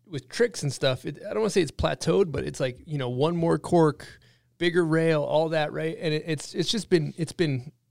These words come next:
insane. And he was kinda mentioning the fact that, like, I think the new progression is the ethos in which we look at snowboarding. Like, um, you know, it should be more about, instead of saying,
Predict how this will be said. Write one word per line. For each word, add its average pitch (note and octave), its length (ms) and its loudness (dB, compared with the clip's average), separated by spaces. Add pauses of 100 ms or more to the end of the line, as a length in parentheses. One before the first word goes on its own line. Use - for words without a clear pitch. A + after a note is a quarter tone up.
insane. D#3+ 520 0
And C#3 120 4
he F#3 100 2
was G#3+ 140 2
kinda E3+ 200 2
mentioning D3 420 0
the C3+ 60 0
fact C#3+ 280 0
that, D3 60 -2
like, B2+ 260 -2 (560)
I - 60 -4
think F#3 160 -2
the D3+ 60 -2
new D#3 300 2 (220)
progression C#3 680 0 (280)
is C#3 380 -2 (560)
the E3 200 -8
ethos D#3 580 0
in D#3 180 0
which D3 180 0
we D3 80 0
look C#3 160 -2
at - 80 -6
snowboarding. D3+ 460 -2
Like, C3 300 0
um, B2+ 460 0 (760)
you D3+ 160 4
know, C#3 280 4 (520)
it D3+ 100 -8
should F3+ 80 -6
be G3 100 0
more E3 240 4
about, D3 380 4 (100)
instead E3+ 300 -2
of C#3+ 100 -4
saying, C3+ 300 0